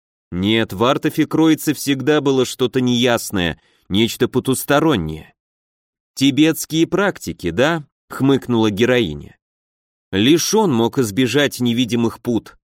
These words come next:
лишь он мог противостоять его влиянию. Он же и отправил гнусного псионика в ад. Поэтому только Кроицу она доверяла. Только с ним она могла почувствовать себя в безопасности».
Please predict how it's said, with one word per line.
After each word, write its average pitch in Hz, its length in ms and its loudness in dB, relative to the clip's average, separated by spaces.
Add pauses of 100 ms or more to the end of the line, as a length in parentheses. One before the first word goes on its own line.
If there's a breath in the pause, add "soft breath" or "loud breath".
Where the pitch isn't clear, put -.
(340)
лишь 113 400 0
он 156 200 2
мог 110 260 -2
противостоять 113 840 0
его 120 180 2
влиянию. 120 680 0 (380)
Он 208 260 2
же 190 200 2
и 170 80 4
отправил 156 600 2
гнусного 143 520 0
псионика 131 640 0
в 95 160 -2
ад. 80 360 -4 (680)
Поэтому 120 500 2
только 135 400 0
Кроицу 147 540 2
она 90 200 0
доверяла. 82 640 -2 (440)
Только 143 300 2
с - 140 -6
ним 160 220 2
она 139 200 0
могла 131 320 0
почувствовать 135 680 -2
себя 117 320 0
в 104 80 -4
безопасности». 104 1080 -4